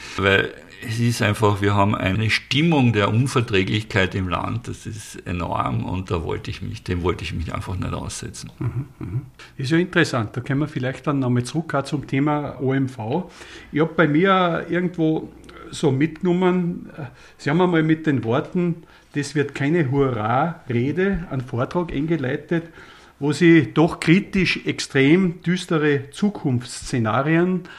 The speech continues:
Speaker 2: aufgezeigt haben. Ich sage einmal, wir reden heute derzeit generell nur noch über Digitalisierung, E-Mobilität,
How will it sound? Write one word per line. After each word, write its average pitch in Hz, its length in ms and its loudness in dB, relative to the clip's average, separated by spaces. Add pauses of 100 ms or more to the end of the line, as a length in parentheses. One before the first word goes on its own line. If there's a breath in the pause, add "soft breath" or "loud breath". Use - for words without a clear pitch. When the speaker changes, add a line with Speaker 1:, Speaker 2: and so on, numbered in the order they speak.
(200 loud breath)
Speaker 2:
aufgezeigt - 680 -2
haben. 233 320 2 (320)
Ich 156 100 -4
sage 170 220 4
einmal, 175 300 2
wir 160 140 6
reden 160 240 4
heute 156 500 4 (520)
derzeit 160 640 2
generell 156 600 4 (140)
nur 151 200 4
noch 175 380 0
über 165 220 0
Digitalisierung, 160 1200 0 (240)
E-Mobilität, 160 1000 4